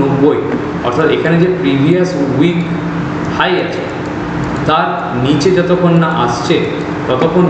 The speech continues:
কিন্তু আমি নিফটির মধ্যে এই মুহূর্তে দাঁড়িয়ে বেয়ারিশ নই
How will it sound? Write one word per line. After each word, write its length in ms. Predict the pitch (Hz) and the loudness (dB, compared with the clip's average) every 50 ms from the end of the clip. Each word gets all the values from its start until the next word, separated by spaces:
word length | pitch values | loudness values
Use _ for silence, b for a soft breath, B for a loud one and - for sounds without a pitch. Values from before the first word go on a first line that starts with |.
| 143 | 2
কিন্তু 220 | 147 139 135 151 165 165 165 - | 2 2 2 2 2 2 2 2
আমি 160 | 113 139 165 190 180 - - - - - - - 117 120 | 2 4 2 2 2 0 -4 -4 -6 -6 -4 -2 0 0
নিফটির 360 | 123 123 123 - 147 143 139 - - - 127 | 2 2 2 2 2 2 2 2 0 0 0
মধ্যে 220 | 120 117 117 151 170 165 - - 151 | 2 2 2 2 0 0 2 0 2
এই 60 | 170 175 170 | 2 2 2
মুহূর্তে 280 | 151 147 143 - - 131 117 | 2 2 0 0 0 0 0
দাঁড়িয়ে 240 | 113 107 110 147 165 - - | 2 2 2 2 2 2 2
বেয়ারিশ 400 | 123 120 117 113 123 135 143 - - - 131 | 2 2 2 2 0 0 -2 -2 0 0 0
নই 140 | 135 123 117 | 2 2 2